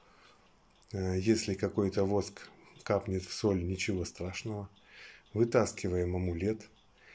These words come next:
и кладем его в подготовленную заранее талую воду. Напоминаю, что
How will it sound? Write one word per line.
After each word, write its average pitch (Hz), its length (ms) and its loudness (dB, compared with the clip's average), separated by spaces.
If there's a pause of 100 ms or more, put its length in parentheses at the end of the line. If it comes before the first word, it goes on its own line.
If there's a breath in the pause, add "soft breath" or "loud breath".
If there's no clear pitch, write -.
(160 loud breath)
и 110 100 2
кладем 104 560 4
его 90 380 0 (240)
в - 100 -20
подготовленную 113 1120 2 (560 loud breath)
заранее 110 720 4 (880)
талую 107 460 4
воду. 87 380 -2 (1120 loud breath)
Напоминаю, 101 640 2
что - 380 -10